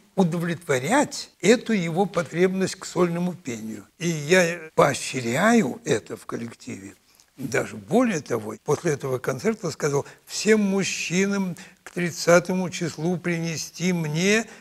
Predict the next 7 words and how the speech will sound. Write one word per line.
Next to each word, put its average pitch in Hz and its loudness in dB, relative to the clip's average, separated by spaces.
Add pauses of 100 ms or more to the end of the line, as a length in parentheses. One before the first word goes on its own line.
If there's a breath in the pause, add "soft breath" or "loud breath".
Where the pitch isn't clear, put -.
(300 loud breath)
романс 165 0
Рахманинова, 185 0
который 170 0
вы 147 -6
будете, 190 -2
э, 156 -8
исполнять 143 -6